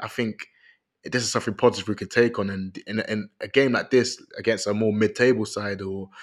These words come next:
one of the lower sides, you definitely win that. So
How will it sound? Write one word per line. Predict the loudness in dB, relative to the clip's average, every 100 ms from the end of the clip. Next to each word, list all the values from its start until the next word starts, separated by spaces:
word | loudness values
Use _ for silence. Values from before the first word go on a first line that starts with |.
| -18 -8
one | -4
of | 2
the |
lower | 6 6
sides, | 4 -2 -6
you | -2
definitely | 2 2 0 -4
win | -2 -4
that. | -8 -16 _ _ _ _ _
So | -6 -4 -2 -4